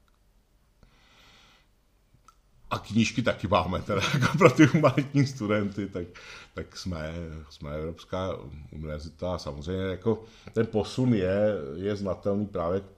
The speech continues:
v té digitalizaci, že dneska řada časopisů už vlastně ani nevychází tištěně těch odborných, to je vlastně ten náklad dvě stě, tři sta výtisků by skoro jako nikoho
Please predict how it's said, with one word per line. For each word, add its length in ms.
v 60
té 140
digitalizaci, 840
že 120
dneska 400
řada 260
časopisů 600
už 120
vlastně 300
ani 240
nevychází 680
tištěně 600
těch 280
odborných, 480
to 160
je 100
vlastně 280
ten 160
náklad 440
dvě 180
stě, 200
tři 180
sta 320
výtisků 540
by 280
skoro 600
jako 360
nikoho 420